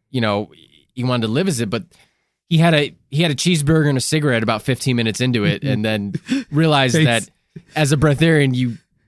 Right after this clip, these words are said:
Speaker 1: you can't eat or s-, smoke cigarettes, and he's like, "Ah." He still thinks it's real. <laughs>
Speaker 2: Yeah, he's, uh, I think he's wa-, I think he's strung a little too tight to be a breatharian.
Speaker 1: Yeah.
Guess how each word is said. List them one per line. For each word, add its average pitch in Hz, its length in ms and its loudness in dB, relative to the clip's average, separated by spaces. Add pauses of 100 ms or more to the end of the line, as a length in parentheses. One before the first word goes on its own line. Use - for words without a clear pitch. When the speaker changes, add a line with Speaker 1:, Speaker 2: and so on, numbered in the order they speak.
Speaker 1:
you 127 120 0
can't 135 360 0
eat 131 280 -2 (200)
or 131 160 -4
s-, - 160 -8 (160)
smoke 120 300 -4
cigarettes, 120 400 -4
and 107 60 -2
he's 107 140 -2
like, 107 120 0
"Ah." 107 260 0 (960)
He 185 80 4
still 247 220 2
thinks 226 200 0
it's 196 160 -2
real. 175 220 2
<laughs> - 40 -10 (640)
Speaker 2:
Yeah, 165 240 6 (340)
he's, 196 320 4
uh, 170 340 4 (200)
I 165 100 6
think 339 140 4
he's 320 180 4
wa-, 170 300 4
I 196 120 2
think 285 160 2
he's 262 240 2
strung 165 440 2
a 139 60 4
little 139 220 2
too 135 240 0
tight 127 460 0
to 143 100 2
be 110 480 0 (140)
a 123 140 -2
breatharian. 107 640 -2
Speaker 1:
Yeah. 135 380 0